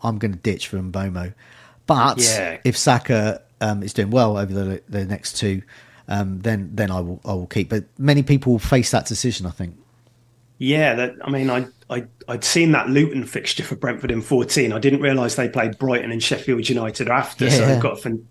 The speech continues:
Speaker 2: a, an excellent little run, haven't they?
Speaker 1: Yeah.
Speaker 2: Okay, they, okay, they blank in eighteen, but you should be able
Speaker 1: Yeah.
Speaker 2: to absorb that if you've just got Haaland from
Speaker 1: Yeah.
Speaker 2: City and maybe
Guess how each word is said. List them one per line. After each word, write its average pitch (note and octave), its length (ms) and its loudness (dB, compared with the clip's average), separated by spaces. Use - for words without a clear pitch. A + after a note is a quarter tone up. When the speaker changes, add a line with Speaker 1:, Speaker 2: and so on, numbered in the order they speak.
Speaker 2:
a, C#3 80 0
an D3 60 -2
excellent D#3 480 2
little C3+ 320 0
run, B2 260 2
haven't B2 280 0
they? A2+ 320 -2
Speaker 1:
Yeah. F#2 220 -4
Speaker 2:
Okay, D3 360 4
they, C#3+ 220 4
okay, D3+ 360 4
they B2+ 160 2
blank A#2+ 360 0
in B2 60 -2
eighteen, A#2 720 0
but - 160 0
you C3 120 0
should - 380 2
be C#3 140 2
able A2 380 0
Speaker 1:
Yeah. E2 60 -6
Speaker 2:
to B2 380 0
absorb A#2+ 540 6
that A2+ 180 0
if G#2+ 140 -8
you've G#2+ 120 -8
just - 280 2
got G#2+ 160 -2
Haaland A2+ 420 0
from - 140 -4
Speaker 1:
Yeah. G2 60 0
Speaker 2:
City G#2+ 580 -4
and B2+ 180 2
maybe A#2 520 2